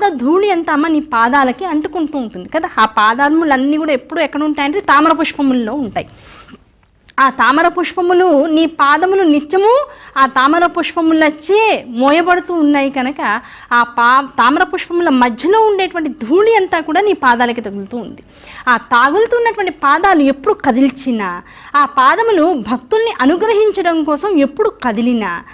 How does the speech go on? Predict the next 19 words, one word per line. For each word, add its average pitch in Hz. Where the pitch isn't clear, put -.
ముందు 370
ఏమవుతుంది 359
అంటే, 294
ఆ 359
పాదములకు 370
అంటుకున్నటువంటి 330
రాగ 240
రేణువులు, 285
పుష్పరాగ 302
రేణువులు 285
అంటాం, 247
తామరలో 349
ఉండేటువంటి 330
ఆ 262
రాగరేణువులన్నీ 311
కూడా 302
జగత్తంతా 277
వెదజల్లబడుతూ 262
ఉంటాయట. 240